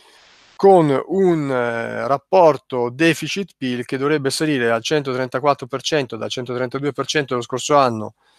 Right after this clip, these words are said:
quest'anno e, ehm, al centotrentacinque per cento addirittura nel duemilaventi. Quindi una crescita del rapporto debito pil che non, eh,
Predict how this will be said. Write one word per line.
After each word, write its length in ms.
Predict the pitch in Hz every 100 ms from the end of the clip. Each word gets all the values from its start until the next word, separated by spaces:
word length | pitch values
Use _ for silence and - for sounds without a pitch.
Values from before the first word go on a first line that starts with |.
| _ _ _ _ _ _
quest'anno 800 | 190 202 - 139 127 127 135 139 -
e, 400 | 180 190 190 -
ehm, 1500 | 139 131 127 123 117 113 110 110 110 110 110 107 107 107 _ -
al 260 | 151 165 143
centotrentacinque 920 | - 165 139 131 139 143 - 160 151
per 180 | 202 190
cento 580 | - 113 110 - 120 120
addirittura 720 | 131 135 151 151 127 117 117
nel 140 | 120
duemilaventi. 640 | 117 117 117 113 101 110 113
Quindi 440 | 147 147 120 120 -
una 600 | 170 165 131 123 113 110
crescita 560 | - 151 - 123 - 123
del 400 | 123 143 135 120
rapporto 1080 | 113 110 110 120 - 151 139 123 - 113 - _ _ - - - - _ -
debito 540 | 139 170 160 - 202
pil 400 | - 127 123 127
che 200 | - 170
non, 440 | 165 139 127 131 131
eh, 920 | 135 - 127 117 113 110 110 110